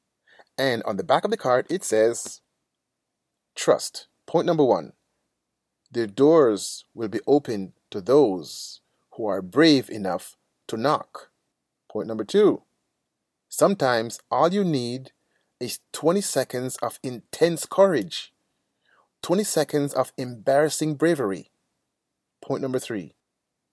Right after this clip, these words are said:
trust takes years to build,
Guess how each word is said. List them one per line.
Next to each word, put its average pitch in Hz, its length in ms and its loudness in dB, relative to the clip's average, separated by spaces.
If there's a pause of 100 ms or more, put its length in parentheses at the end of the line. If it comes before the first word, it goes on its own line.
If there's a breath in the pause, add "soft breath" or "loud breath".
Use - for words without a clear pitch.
(180)
trust - 580 -2 (580)
takes 135 460 0
years 135 640 4
to 117 120 -8
build, 107 500 -2